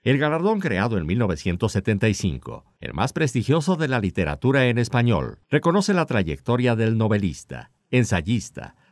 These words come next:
poeta y periodista, que nació en mil novecientos cuarenta y dos en Mazatepe, departamento de Masaya, en Nicaragua, quien a los dieciocho años publicó sus primeros cuentos y quien hace un par de meses entregó su novela más reciente, Ya nadie llora por mí.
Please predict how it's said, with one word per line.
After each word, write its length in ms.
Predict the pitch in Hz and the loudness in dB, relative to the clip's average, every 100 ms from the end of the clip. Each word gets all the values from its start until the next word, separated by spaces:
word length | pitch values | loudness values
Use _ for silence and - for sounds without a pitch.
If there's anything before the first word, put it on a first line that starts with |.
| _ | _
poeta 460 | 69 73 95 98 151 | -4 0 0 0 -2
y 60 | |
periodista, 840 | 143 113 123 127 110 - - 64 - | 0 0 2 0 -2 -6 -12 -12 -4
que 120 | - | 0
nació 280 | 139 135 180 | 0 2 2
en 120 | 190 | 4
mil 140 | 135 175 | 2 0
novecientos 580 | 165 107 - 123 127 - | 0 -2 -2 -2 -4 -2
cuarenta 440 | 104 87 78 76 | -2 -2 -2 -6
y 60 | 71 | -2
dos 260 | 117 143 | -2 -2
en 100 | 131 | -2
Mazatepe, 720 | 107 92 117 - 76 - - _ | -2 -2 -4 -2 -4 -6 -14 _
departamento 680 | 123 147 139 127 143 185 180 | -2 0 0 2 0 0 0
de 100 | 143 | 0
Masaya, 640 | 95 76 117 135 139 160 143 | -2 -2 -2 -2 -2 -2 0
en 140 | 131 | 0
Nicaragua, 680 | 117 131 127 85 62 60 - _ | 0 0 0 -2 -4 -12 -14 _
quien 200 | - 104 | -2 0
a 60 | 80 | 0
los 160 | 73 69 | -2 -6
dieciocho 520 | 71 - 101 135 143 | -8 -2 -2 0 0
años 460 | 78 67 55 - _ | -2 -6 -12 -18 _
publicó 420 | 113 87 67 123 | -12 -12 -2 -2
sus 180 | 151 135 | -2 -2
primeros 400 | 101 110 127 - | 0 0 0 0
cuentos 500 | 120 135 135 170 139 | 0 0 0 -4 -4
y 60 | |
quien 220 | 101 90 107 | -4 -2 0
hace 260 | 160 175 | -2 -4
un 100 | 156 | -4
par 220 | 139 127 | -2 -2
de 100 | 139 | 0
meses 540 | 135 85 - 65 - - - | -2 -2 -6 -12 -12 -12 -4
entregó 400 | 127 147 160 185 | -2 0 0 0
su 100 | 180 | 0
novela 380 | 90 98 107 | 0 0 0
más 160 | 104 110 | 0 -2
reciente, 680 | 127 - 143 78 69 110 139 _ | -2 -2 -2 -2 0 -2 -2 _
Ya 200 | - 147 | 0 2
nadie 420 | 151 165 147 147 113 | 2 0 0 -2 0
llora 320 | 107 104 101 | 2 0 0
por 160 | 101 | 0
mí. 320 | 92 85 - | 0 -2 -6